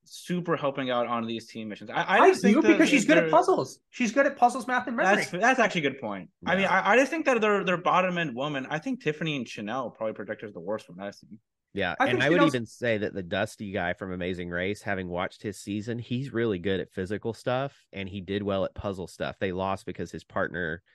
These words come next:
Speaker 3: kinda had a meltdown in the last leg. So, like, every man on that red team is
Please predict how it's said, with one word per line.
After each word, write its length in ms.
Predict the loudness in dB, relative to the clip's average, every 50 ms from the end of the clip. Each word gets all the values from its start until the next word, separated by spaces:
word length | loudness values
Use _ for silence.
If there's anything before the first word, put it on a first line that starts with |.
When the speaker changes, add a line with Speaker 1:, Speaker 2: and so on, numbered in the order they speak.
| _ _ _ _ _ _ -8
Speaker 3:
kinda 180 | -4 -4 -4 -2
had 140 | -4 -6
a 40 | -6
meltdown 520 | -4 -6 -6 -6 -6 -6 -6 -6 -6 -6 -8
in 80 | -10
the 80 | -10 -8
last 280 | -8 -8 -8 -10 -10 -10
leg. 420 | -10 -8 -8 -10 -12 -14 -18 -20 _ _ _ _ _ _ _ _ _
So, 500 | -8 -4 -2 -2 0 -2 -4 -4 -6 -8 _ _ -8
like, 220 | -6 -6 -6 -6 _ -2
every 380 | 0 0 0 2 0 -2 0
man 520 | -2 -2 -2 -2 -2 -2 -4 -4 -6 -8 -8 -8
on 220 | -8 -6 -6 -4
that 180 | -4 -4 -4 -2
red 240 | -2 -2 -2 -4 -6
team 360 | -8 -8 -6 -4 -4 -6 -6 -8 _ -8
is 300 | -6 -6 -6 -8 -12